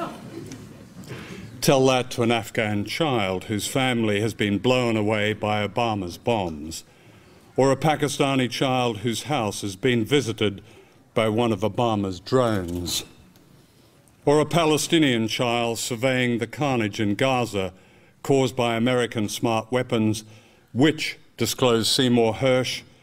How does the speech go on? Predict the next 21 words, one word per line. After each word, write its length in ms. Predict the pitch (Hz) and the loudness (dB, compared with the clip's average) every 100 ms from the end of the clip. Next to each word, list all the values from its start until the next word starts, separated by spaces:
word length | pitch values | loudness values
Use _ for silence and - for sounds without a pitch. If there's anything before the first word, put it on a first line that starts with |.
| - _ _ | -20 _ _
were 160 | 127 127 | 4 6
resupplied 840 | 127 170 165 185 - 160 143 127 | 6 4 4 0 2 2 2 0
to 160 | 117 131 | 0 2
Israel 480 | 123 113 110 104 | 2 0 2 0
for 160 | 95 113 | -2 -2
use 400 | 104 143 180 - | 2 2 2 0
in 140 | 101 | 0
the 80 | 95 | 0
slaughter, 580 | - - 127 117 127 117 - - - - | -2 2 4 4 0 -2 -8 -20 -20 -2
and 140 | 104 | 0
I 100 | 107 | 2
quote, 460 | 107 - 139 131 - - - _ _ - - | 0 2 2 2 -4 -18 -20 _ _ -12 2
"only 380 | 151 160 170 160 | 4 6 6 4
after 320 | 147 135 123 | 2 -2 -2
the 180 | 120 117 | 2 2
Obama 520 | 104 139 135 113 107 | 2 2 4 2 -2
team 340 | - 117 107 | 0 0 2
let 240 | 113 147 151 | 4 2 2
it 80 | |
be 120 | 147 135 | 2 2
known 600 | 131 117 98 92 92 | 4 4 2 -2 -6